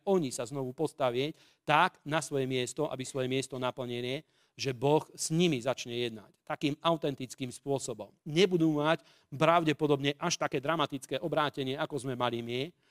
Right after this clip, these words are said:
pretože tým, že majú základy vo svojom živote, tak nestanú sa úplne bezbožnými ľuďmi, aj keď môžu ich premôcť na určitý čas hriechy.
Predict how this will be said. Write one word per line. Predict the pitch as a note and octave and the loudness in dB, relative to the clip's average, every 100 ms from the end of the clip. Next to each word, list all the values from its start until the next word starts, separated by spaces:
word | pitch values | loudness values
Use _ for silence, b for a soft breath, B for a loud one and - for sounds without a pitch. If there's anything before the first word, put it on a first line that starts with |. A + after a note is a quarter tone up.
| b b | b b
pretože | C#3 D3 C3 C#3 | -2 0 0 0
tým, | - F#3+ D#3 | 2 2 2
že | C3 | -2
majú | C3 D#3+ D#3 D3+ | 0 2 2 -2
základy | C#3 E3+ F3+ D#3 C3+ B2+ D3 | -2 0 2 0 0 -2 -2
vo | D3+ | -4
svojom | - C3+ B2 | -2 -4 -2
živote, | C#3+ C#3 C3+ C#3+ D3 | -2 -2 -2 -2 -4
tak | - C#3 - D#3 | -2 -4 -4 -4
nestanú | E3+ E3+ D#3+ C#3+ | -2 -2 -4 -4
sa | C3 C#3 B2 F3+ | -4 -4 -4 -6
úplne | D#3+ C#3+ C3 B2+ b b - | -4 -2 0 -4 b b -2
bezbožnými | C3+ D#3+ D#3+ D3+ B2+ C#3 C3 B2+ | 2 2 2 -2 -2 -4 -4 -2
ľuďmi, | C3 A2+ C3+ C#3+ - | -2 -2 -4 -4 -2
aj | C#3 | -4
keď | C#3 C3 D3 | -4 -8 -2
môžu | D3 F3 C#3 A#2+ | 2 4 2 -6
ich | - | -4
premôcť | D#3 D3+ C3+ B2 C3+ | -4 0 -2 -2 -6
na | |
určitý | E3 D3 C3+ C3 | -6 -4 -6 -6
čas | A#2+ A#2 | -6 -8
hriechy. | A2+ A#2+ A#2 A2 C3+ D#3 | -6 -4 -4 -4 -6 -8